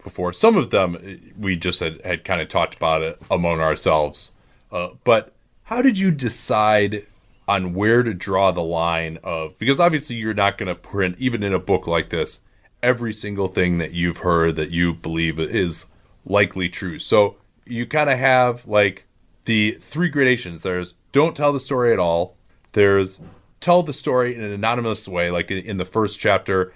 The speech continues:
you have this story about a player who, uh, and a, a coach in the league, a young assistant coach, takes an Instagram photo with the player and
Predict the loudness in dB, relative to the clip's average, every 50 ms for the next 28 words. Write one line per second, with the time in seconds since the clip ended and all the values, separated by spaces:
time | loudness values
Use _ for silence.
0 | _ _ -4 -2 0 0 0 -2 -4 -4 -4 -4 -2 2 4 4 4 4 2 0
1 | 0 2 2 2 2 0 -2 _ _ _ _ _ _ _ _ -16 -16 -10 -2 2
2 | 4 6 6 6 6 2 0 -2 -4 -4 -2 -2 -2 -2 -2 -2 -4 -10 _ _
3 | _ -20 -20 -14 -4 0 0 2 2 0 -2 -4 -10 -6 -2 0 0 0 0 -2
4 | -4 -6 -10 -18 _ _ _ _ _ -8 -6 -6 -6 0 4 4 6 6 4 0
5 | -4 -10 -12 -14 -16 _ _ _ -20 -20 _ _ -2 0 0 0 -2 -2 -2 -2
6 | 0 0 0 2 4 4 4 4 2 0 -4 -6 -8 -8 -8 -8 -6 -4 -2 -2
7 | -4 -6 -2 0 0 0 0 -2 -6 -6 -6 -6 -6 -6 -6 -6 -4 -2 0 0
8 | 0 -2 0 0 2 4 6 6 6 6 4 2 -2 _ _ _ _ _ _ _
9 | 0 0 0 0 0 -4 -8 -4 0 2 4 6 6 6 4 2 2 0 -2 0
10 | 0 0 -2 -2 -4 -8